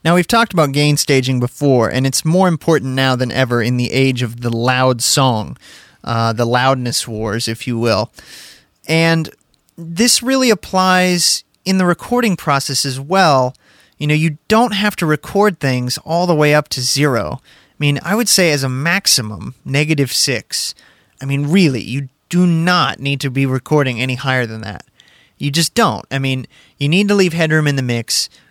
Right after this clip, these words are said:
Plug-ins sound better when your tracks have more headroom. I mean, if you need more details on the, on the gain staging thing, go listen to the show we talked about gain staging. I, man, I'm blanking on my own shows here. I don't remember if there's, like, a specific show called gain staging.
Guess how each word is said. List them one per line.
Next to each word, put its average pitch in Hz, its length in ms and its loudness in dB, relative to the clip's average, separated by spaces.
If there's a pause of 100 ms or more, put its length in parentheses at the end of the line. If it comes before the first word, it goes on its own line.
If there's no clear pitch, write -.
(180)
Plug-ins 185 480 2
sound 151 340 2
better 131 460 2
when 135 380 -4
your 135 260 -2
tracks 147 420 0
have 135 140 -2
more 135 200 0
headroom. 117 520 -4 (340)
I 127 80 -4
mean, 131 320 0 (340)
if 170 200 0
you 165 40 2
need 196 200 2
more 190 160 4
details 156 420 2
on 139 120 0
the, 135 280 4
on 143 120 -2
the 139 60 -2
gain 147 240 0
staging 139 420 0
thing, 131 280 -2
go 147 340 4
listen 143 340 -2
to 147 100 -4
the 135 80 0
show 127 260 0
we 127 100 0
talked 127 220 -4
about 120 160 -4
gain 120 240 -4
staging. 117 580 -4 (760)
I, 127 260 -8
man, 135 300 -2
I'm 110 100 -4
blanking 127 400 -4
on 117 80 -2
my 120 160 0
own 131 160 0
shows 139 400 2
here. 120 180 -2
I 123 60 0
don't 143 160 0
remember 135 320 0
if 123 100 -4
there's, 123 200 -4
like, 127 120 -6
a 135 40 -10
specific 139 500 -6
show 156 320 2
called 143 260 0
gain 139 240 -2
staging. 131 460 -2